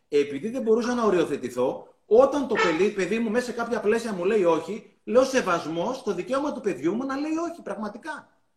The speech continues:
Και του κάθε παιδιού, έτσι, ή μικρού ή μεγάλου.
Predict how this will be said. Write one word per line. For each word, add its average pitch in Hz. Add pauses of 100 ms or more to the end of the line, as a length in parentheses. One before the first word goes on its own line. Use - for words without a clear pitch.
(140)
Και 208
του 220
κάθε 320
παιδιού, 160
έτσι, 143
ή 214
μικρού 285
ή 294
μεγάλου. 254